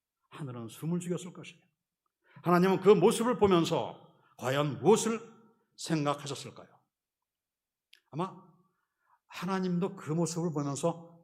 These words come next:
그냥 계시지 못했을까요? 눈물을 흘리시지 않았을까? 칼이 아브라함의 손에 들렸습니다. 이삭을 향해 내려쳐지는 그때에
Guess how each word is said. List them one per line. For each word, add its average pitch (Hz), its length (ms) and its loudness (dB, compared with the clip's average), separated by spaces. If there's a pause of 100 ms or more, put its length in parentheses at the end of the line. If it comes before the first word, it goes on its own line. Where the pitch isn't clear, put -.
(560)
그냥 135 220 -6
계시지 131 260 -4
못했을까요? 101 680 -12 (640)
눈물을 165 420 -2
흘리시지 151 340 -4
않았을까? 110 500 -12 (4000)
칼이 131 240 -6
아브라함의 123 420 -2
손에 120 200 -8
들렸습니다. 117 640 -8 (1080)
이삭을 139 800 -2 (340)
향해 151 240 -2
내려쳐지는 151 1000 0
그때에 120 1000 -4